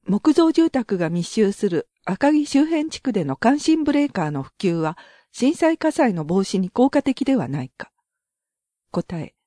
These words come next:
町会や自治会等と連携し、効果的な導入を促進する。問い二、神楽坂の景観を守るため、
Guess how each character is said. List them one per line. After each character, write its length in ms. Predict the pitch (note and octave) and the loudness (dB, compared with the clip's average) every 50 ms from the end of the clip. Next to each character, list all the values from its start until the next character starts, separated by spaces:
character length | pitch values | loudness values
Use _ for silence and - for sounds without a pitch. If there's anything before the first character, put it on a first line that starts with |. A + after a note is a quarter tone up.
| _ _ _ _ _ _ _ _ _ _ _ - | _ _ _ _ _ _ _ _ _ _ _ 2
町 180 | - C4 D#4 | 2 2 2
会 240 | - - D4+ C#4 C#4 | 2 2 2 2 2
や 120 | C#4 C4 | 2 0
自 160 | A#3 A3 A3 - | 0 -2 -2 -4
治 120 | - - | -4 -2
会 220 | - E4 D4+ A3 | 0 0 0 0
等 220 | - - A3 G3+ F#3 | 2 2 2 2 2
と 160 | - - F#3 | 0 0 0
連 180 | E3 F3 F#3 G3 | 0 0 0 -2
携 180 | - F3 E3+ F3+ | -2 -2 -2 -2
し、 240 | - - D#3+ F3+ - _ _ _ _ _ | -4 -6 -8 -8 -8 _ _ _ _ _
効 180 | - A#3+ C4 D4+ | 4 4 6 6
果 120 | - E4 | 4 2
的 240 | D#4+ - C#4+ - D4 | 0 0 0 0 2
な 120 | C#4 C#4 C4+ | 2 2 4
導 260 | B3 A#3 A3 A#3 A#3 | 6 6 6 6 6
入 180 | A3+ A3 G#3+ | 4 4 4
を 140 | G#3 G3+ G3+ | 2 2 0
促 280 | G3 - E3 - - - | -2 -4 -6 -8 -8 -10
進 220 | - D#3+ D3+ C#3 | -8 -8 -8 -8
す 180 | C3 - - A#2 | -8 -10 -12 -12
る。 140 | - - _ _ _ _ _ _ _ _ _ _ _ _ _ _ _ _ _ _ _ - | -12 -14 _ _ _ _ _ _ _ _ _ _ _ _ _ _ _ _ _ _ _ -2
問 200 | - G3+ F#3+ F#3 | 0 2 2 2
い 40 | E3+ | 0
二、 200 | D3+ D3+ - _ _ _ _ _ _ _ _ _ _ _ _ _ | -4 -6 -8 _ _ _ _ _ _ _ _ _ _ _ _ _
神 280 | - G3+ G#3+ A3 D#4 F4 | -2 0 2 4 4 4
楽 100 | F4 E4 | 4 4
坂 240 | - D#4 - G3 | 2 0 0 0
の 120 | F3 D3 - | -2 -2 0
景 200 | - B3 B3 B3 | 2 2 2 2
観 280 | - C4+ A#3+ A#3 A#3 A3+ | 2 2 2 4 4 4
を 40 | A3 | 4
守 320 | G#3 G3+ G#3 G#3+ G#3+ G3 | 4 4 4 2 2 2
る 40 | - | 0
た 160 | - C#3 C3+ | -2 -4 -6
め、 160 | C3+ C#3+ D#3 | -6 -8 -10